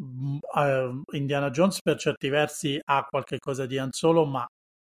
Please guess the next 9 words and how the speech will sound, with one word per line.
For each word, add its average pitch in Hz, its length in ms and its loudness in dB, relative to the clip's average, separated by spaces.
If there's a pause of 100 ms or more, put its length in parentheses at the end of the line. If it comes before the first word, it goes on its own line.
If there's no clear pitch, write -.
(120)
è 151 340 6 (120)
comunque 165 420 4
diverso, 135 440 0
ha 135 40 2
un'identità 135 560 -2
molto 139 340 -2
precisa 123 440 -4
pure 127 220 -4
lui. 123 260 -2